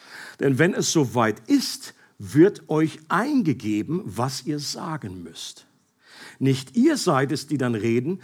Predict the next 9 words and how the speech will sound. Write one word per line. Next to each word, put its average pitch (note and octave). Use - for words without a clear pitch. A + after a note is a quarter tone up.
sondern B2
der G#2
Geist C#3
eures F3+
Vaters A2+
wird C3+
durch A#2+
euch G#2+
reden." F2+